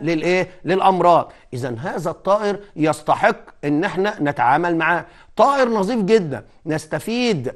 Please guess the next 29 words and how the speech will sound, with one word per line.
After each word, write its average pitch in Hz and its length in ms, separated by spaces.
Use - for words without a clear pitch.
من 165 220
ال-، 160 220
من 170 360
الحاجة 165 540
اللي 190 160
هي 233 60
اللي 196 140
اسمها 196 360
طبعًا 190 400
الروث 165 420
بتاعه 156 300
ده 170 140
اسمه 180 240
الراس 156 360
مال، 156 400
اسمه 180 260
ليه 190 180
الراس 165 280
مال؟ 147 120
راخر 247 440
بينباع 190 560
وبيعتبر 202 640
مصدر 208 440
كبير 165 340
للربح 143 420
بالنسبة 190 520
لك. 143 300
إذا 185 180
أنا 196 400